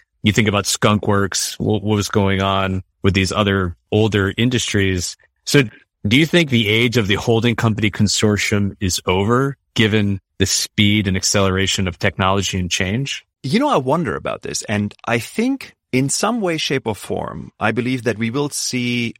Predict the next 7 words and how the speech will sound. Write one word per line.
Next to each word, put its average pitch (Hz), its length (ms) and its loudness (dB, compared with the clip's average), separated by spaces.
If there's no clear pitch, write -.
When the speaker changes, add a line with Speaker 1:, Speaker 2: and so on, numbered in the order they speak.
Speaker 2:
large 113 520 0
holding 120 420 -2
companies 95 580 -4
emerge 90 800 -4
or 95 440 0
reinvent 104 460 0
themselves - 640 -6